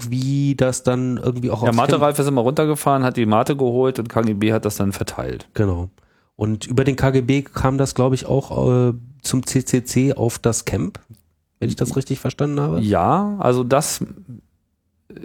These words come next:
Speaker 2: bin mir jetzt mal nicht so sicher, ob, also es gab sicherlich so über Seabase und Clubforschung auch schon, sagen wir mal, direkte Kontakte zur Mate, aber es war dann letztlich der K G B, der eben für diese Beschleunigung gesorgt hat,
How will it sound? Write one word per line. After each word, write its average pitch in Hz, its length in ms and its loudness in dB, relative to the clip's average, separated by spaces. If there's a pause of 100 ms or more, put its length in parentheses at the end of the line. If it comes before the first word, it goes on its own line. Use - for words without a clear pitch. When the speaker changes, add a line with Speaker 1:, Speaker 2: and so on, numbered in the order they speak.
(640)
Speaker 2:
bin 147 120 2
mir 156 60 4
jetzt 151 120 -2
mal 151 100 2
nicht 147 160 2
so 139 120 2
sicher, 143 420 2
ob, - 340 -2
also 113 240 0
es 110 140 -4
gab 123 240 2
sicherlich 139 400 0
so 139 100 -2
über 117 200 2
Seabase 156 520 -2
und 120 120 -6
Clubforschung 139 720 0
auch 123 160 0
schon, 131 220 -2
sagen 117 120 4
wir 117 80 4
mal, 117 140 2
direkte 117 420 0
Kontakte 147 520 -2
zur 127 160 0
Mate, 147 560 0 (340)
aber 120 180 2
es 117 140 -2
war 120 180 2
dann 123 360 2
letztlich 127 440 0
der 117 140 0
K 123 160 -4
G 120 160 0
B, 131 400 2
der 113 240 2
eben 120 260 0
für 120 220 -2
diese 113 260 0
Beschleunigung 117 720 2
gesorgt 95 460 0
hat, 120 200 0